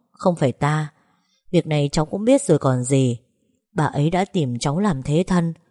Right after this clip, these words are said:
một phần là để trút nỗi oán hận của mẹ cháu lên con gái bà ấy, một phần là để con trai bà ấy mất hết sự nghiệp showbiz rồi về thừa kế Võ gia.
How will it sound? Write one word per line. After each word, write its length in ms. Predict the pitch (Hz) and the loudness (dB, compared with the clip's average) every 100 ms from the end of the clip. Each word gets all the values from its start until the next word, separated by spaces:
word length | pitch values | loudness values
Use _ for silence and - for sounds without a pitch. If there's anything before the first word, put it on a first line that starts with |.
| _ _ | _ _
một 160 | 185 165 | 0 2
phần 160 | 165 143 | 2 0
là 80 | 127 | 2
để 180 | 139 | 0
trút 240 | 120 247 208 | 0 -4 -2
nỗi 160 | 175 | -2
oán 280 | 180 185 175 | 0 -2 0
hận 240 | 233 240 - | 2 2 2
của 140 | 139 | 0
mẹ 220 | 131 120 | 0 -2
cháu 220 | - 156 | -2 -2
lên 200 | 190 208 | 0 -2
con 200 | 165 160 | 0 -2
gái 180 | 147 156 | 2 0
bà 160 | 185 139 | 0 -2
ấy, 400 | 127 147 202 262 _ _ _ _ _ | 0 0 0 -2 _ _ _ _ _
một 160 | 175 - | 0 2
phần 180 | 151 | 0
là 100 | 131 | 0
để 160 | 127 131 | 2 0
con 260 | - 180 175 | 0 -4 -2
trai 160 | 180 | -2
bà 140 | 156 135 | 0 -2
ấy 260 | - 160 | 0 0
mất 160 | 208 254 | 0 0
hết 160 | 277 | -2
sự 220 | - 170 123 | 0 -2 0
nghiệp 180 | 139 - | -2 -2
showbiz 520 | - 147 127 175 247 - _ _ _ | -4 -2 0 0 -2 -6 _ _ _
rồi 160 | 170 | 2
về 220 | 139 143 123 | 4 2 2
thừa 240 | 165 135 - | 2 2 2
kế 180 | 156 180 | 0 2
Võ 260 | 170 160 | 0 -2
gia. 380 | 208 165 151 | 0 0 -2